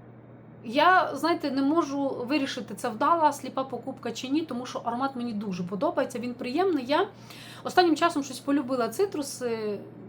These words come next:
Раніше якось я особливої уваги на них не звертала, але от в цьому році якось полюбилися вони мені, хочеться мені цитрусів, але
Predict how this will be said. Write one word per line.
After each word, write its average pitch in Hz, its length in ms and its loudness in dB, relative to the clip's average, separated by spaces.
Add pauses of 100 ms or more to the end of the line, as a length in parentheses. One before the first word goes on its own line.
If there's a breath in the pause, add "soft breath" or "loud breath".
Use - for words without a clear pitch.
Раніше 247 340 -6
якось 220 300 -8
я 226 80 -2
особливої 220 720 -6
уваги 226 380 2
на 214 100 -6
них 214 180 -6
не 220 120 -8
звертала, 240 560 0
але 254 300 0 (480 loud breath)
от 254 180 -8
в - 160 -10
цьому 277 280 4
році 277 200 0
якось 247 200 -8
полюбилися 240 640 -4
вони 226 200 -6
мені, 269 280 0
хочеться 214 500 -4
мені 202 260 0
цитрусів, - 560 -6
але 220 340 0